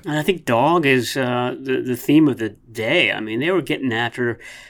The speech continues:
this Falcons team like a bunch of dogs. And, uh, you're, you're right. I mean, uh, Juwan Jennings folds in so nicely to that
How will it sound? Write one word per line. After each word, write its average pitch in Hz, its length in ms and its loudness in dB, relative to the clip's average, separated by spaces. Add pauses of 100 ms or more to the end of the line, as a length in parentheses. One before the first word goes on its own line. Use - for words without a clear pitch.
(120)
this 135 160 -4
Falcons 127 460 0
team 117 520 -2
like 120 260 -8
a 110 60 -10
bunch 107 320 -6
of 113 120 -6
dogs. 135 440 0
And, 120 260 0
uh, 117 260 -2
you're, 135 240 -2
you're 131 140 0
right. 123 320 0
I 104 80 -4
mean, 110 260 -2
uh, 110 280 -4
Juwan 123 340 -2
Jennings 123 460 0 (360)
folds 151 460 4
in 135 160 4
so 156 320 4
nicely 139 460 2
to 127 140 0
that 120 380 2